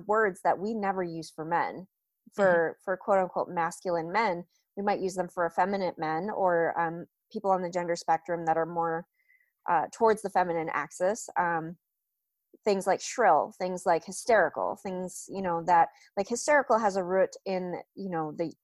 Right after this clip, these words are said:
Speaker 1: the word from Greek that means uterus. So
Speaker 2: Right.
Speaker 1: there's
Speaker 2: Yeah.
Speaker 1: really no, uh, historical reason why that would be applied to a man. And it somehow has evolved into this, like, you know, they used to think that,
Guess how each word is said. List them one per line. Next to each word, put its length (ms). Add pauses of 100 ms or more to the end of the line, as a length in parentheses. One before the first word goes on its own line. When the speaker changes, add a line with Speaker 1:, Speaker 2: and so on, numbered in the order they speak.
(300)
Speaker 1:
the 60
word 320
from 260
Greek 320
that 180
means 220
uterus. 600
So 400 (920)
Speaker 2:
Right. 300 (120)
Speaker 1:
there's 400
Speaker 2:
Yeah. 60
Speaker 1:
really 340
no, 640 (240)
uh, 160
historical 480
reason 260
why 120
that 140
would 100
be 100
applied 420
to 120
a 40
man. 340
And 120
it 140
somehow 440
has 280
evolved 360
into 220
this, 280
like, 260 (480)
you 120
know, 300 (400)
they 80
used 180
to 80
think 280
that, 320